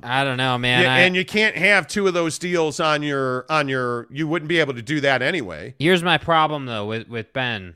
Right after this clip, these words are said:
Speaker 1: I, I, like, I get it. Mental health is tough. You're dealing with things. I get it. But when it comes down to it,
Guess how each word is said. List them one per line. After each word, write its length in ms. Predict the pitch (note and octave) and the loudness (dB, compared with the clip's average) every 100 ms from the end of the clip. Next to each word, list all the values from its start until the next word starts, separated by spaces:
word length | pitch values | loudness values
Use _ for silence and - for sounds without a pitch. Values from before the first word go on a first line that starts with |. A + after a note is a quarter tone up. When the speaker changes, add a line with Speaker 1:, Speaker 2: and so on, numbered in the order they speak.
| _ | _
Speaker 1:
I, 240 | - A#2 A#2 | -10 -8 -6
I, 300 | A#2 A2+ G#2+ - | -4 -4 -6 -6
like, 260 | B2 A#2 | -4 -2
I 120 | B2 | -2
get 240 | A2+ A#2+ C#3 | -2 -2 0
it. 280 | C3+ - - | -2 -4 -8
Mental 360 | B2 B2+ B2+ | -10 -6 -4
health 240 | B2+ B2+ B2 | -2 -4 -6
is 160 | - | -6
tough. 360 | - E3 C#3+ - | -2 0 -2 -8
You're 120 | A2+ | -12
dealing 340 | A#2+ C3+ C3+ | -8 -6 -6
with 140 | C3 B2 | -8 -8
things. 540 | C3+ C3 B2+ A2 - - | -8 -8 -12 -16 -20 -10
I 100 | B2 | -6
get 160 | A#2+ F#2+ | -4 -6
it. 140 | F2 _ _ _ _ G#2+ - | -8 _ _ _ _ -14 -4
But 320 | C3 A#2+ - _ _ _ - | -2 -2 -8 _ _ _ -10
when 140 | A#2+ | -8
it 100 | B2 | -6
comes 260 | C#3+ D#3 D3 | -6 -6 -4
down 240 | E3 D#3+ | -4 -4
to 200 | - D#3+ | -6 -4
it, 240 | C#3 C3 | -4 -6